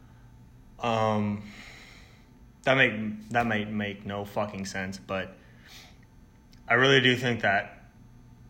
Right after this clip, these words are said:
the time is very telling that we're so open to share our thoughts and ideas on, let's say, a podcast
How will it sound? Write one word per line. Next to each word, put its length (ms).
the 160
time 720
is 140
very 220
telling 480
that 320
we're 120
so 280
open 320
to 60
share 300
our 100
thoughts 340
and 80
ideas 600
on, 380
let's 160
say, 100
a 80
podcast 840